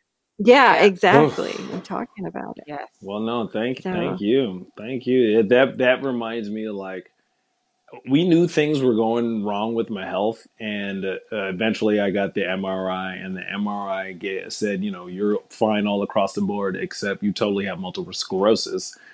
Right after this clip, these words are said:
Speaker 3: Go to a neu-, go to a neurologist and figure that out." So I had gotten that printout on, like, a Thursday, and b-, on a Saturday or Sunday, I had a shoot with BuzzFeed to, um, go against some sumo wrestlers.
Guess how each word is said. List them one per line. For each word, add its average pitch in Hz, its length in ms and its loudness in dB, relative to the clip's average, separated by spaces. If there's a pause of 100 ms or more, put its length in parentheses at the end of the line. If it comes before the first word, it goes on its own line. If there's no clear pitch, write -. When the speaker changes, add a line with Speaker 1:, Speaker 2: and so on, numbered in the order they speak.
(180)
Speaker 3:
Go 110 200 6
to 107 140 6
a 104 40 4
neu-, 104 260 2 (140)
go 117 140 6
to 107 100 4
a 107 40 4
neurologist 101 500 0
and 90 100 -12
figure 98 220 0
that 95 180 -4
out." 95 300 -4
So 98 160 -4
I 104 120 2
had 98 200 -2
gotten 110 340 2
that 101 240 -6
printout 98 560 -8
on, 92 380 -12
like, 85 340 -8 (300)
a 104 80 0
Thursday, 90 840 2 (460)
and 98 720 -2 (320)
b-, 101 260 0
on 110 540 6
a - 140 -2
Saturday 110 680 2
or 104 140 0
Sunday, 104 480 -2
I 104 160 4
had 107 160 0
a 95 60 -4
shoot 110 440 -2
with 95 220 -6 (120)
BuzzFeed 98 760 0 (300)
to, 107 340 6
um, 95 580 -2 (240)
go 117 240 6
against 113 300 2
some 107 100 -2
sumo 123 440 2
wrestlers. 90 580 -8